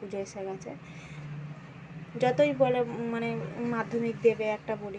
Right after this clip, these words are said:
কিন্তু এই চারটে দিনের জন্য ছাড়, পড়াশোনা তো করতেই হবে, কিন্তু সব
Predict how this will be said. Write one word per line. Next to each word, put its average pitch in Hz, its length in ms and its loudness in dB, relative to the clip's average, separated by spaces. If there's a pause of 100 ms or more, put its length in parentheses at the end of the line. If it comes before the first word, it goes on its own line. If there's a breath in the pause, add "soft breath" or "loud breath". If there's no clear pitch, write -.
কিন্তু 220 180 -2
এই 233 120 6
চারটে 190 440 -4
দিনের 233 260 -6
জন্য 349 300 0
ছাড়, - 240 -10 (540 loud breath)
পড়াশোনা 240 440 -2
তো 285 120 -2
করতেই 233 460 6
হবে, 214 300 0
কিন্তু 220 360 -2 (2250)
সব - 180 -2